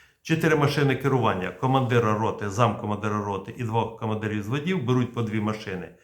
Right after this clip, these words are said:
мі-, по два міномети і маємо чотири незалежних вогневі групи. Випущено сто двадцять два екземпляра мінометів, з них двадцять чотири в Україні.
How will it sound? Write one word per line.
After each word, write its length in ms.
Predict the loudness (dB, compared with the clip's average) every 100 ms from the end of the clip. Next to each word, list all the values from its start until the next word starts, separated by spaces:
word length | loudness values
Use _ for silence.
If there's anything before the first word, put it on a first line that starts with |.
| _ _ _ -6
мі-, 220 | -2 -2
по 160 | 0
два 220 | 2 4 4
міномети 640 | 2 0 -2 -2 -8 -10 -18 -20 _
і 100 | 2
маємо 920 | 4 4 4 4 2 2 2 0 -4 -12
чотири 420 | -12 -2 0 2
незалежних 640 | 0 0 0 0 -2 -6
вогневі 320 | -6 -6 -4 -4
групи. 380 | -4 -8 -18 -20 _ _ _ _
Випущено 640 | 0 0 2 -2 0 0 0
сто 480 | -6 0 2 2 -2
двадцять 680 | 0 2 0 -8 -10 -8 -6
два 380 | -2 2 2 0
екземпляра 760 | -2 -2 -4 -4 -6 -6 -10 -18 _ _ _ _
мінометів, 680 | 0 2 4 2 0 -4 -6
з 100 | 2
них 220 | 2 2 -4 -16 _
двадцять 480 | -4 0 0 -2 -6
чотири 600 | -8 -4 0 0 -2 -6
в 140 | -4 -4
Україні. 720 | 2 2 4 2 -2 -8